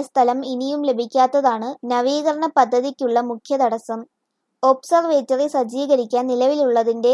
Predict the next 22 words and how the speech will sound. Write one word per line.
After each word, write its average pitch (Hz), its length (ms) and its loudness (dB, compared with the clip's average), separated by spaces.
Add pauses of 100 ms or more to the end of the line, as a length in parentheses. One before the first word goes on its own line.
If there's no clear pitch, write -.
(160)
രണ്ട് 262 300 0
കിലോമീറ്റർ 262 640 -2
പരിധിക്കുള്ളിൽ 247 720 -2
തന്നെ 240 320 -6
സ്ഥലം 240 400 -2
കിട്ടേണ്ടതുണ്ട്. 233 800 -4 (600)
തിരുവനന്തപുരത്ത് 311 760 -2
ഇതിനായി 269 400 0
സമ്മർദ്ദം 254 580 -2
ചെലുത്തിയതാണ്. 233 680 0 (280)
പ്രത്യേകിച്ച് 285 640 -2
ഫലമൊന്നും 262 600 0
ഉണ്ടായില്ല. 226 480 0 (600)
അതിനിടയ്ക്ക് 269 640 0
ജില്ലാ 262 360 0
കളക്ടർ 262 480 -2
ചെയർമാനായുള്ള 254 880 -2 (200)
ഡിസാസ്റ്റർ 277 560 0
മാനേജ്മെന്റ് 254 640 -4
മുഖേന 226 440 -6 (200)
വെങ്ങേരിയിലും 269 840 0
വെള്ളയിലും 254 640 0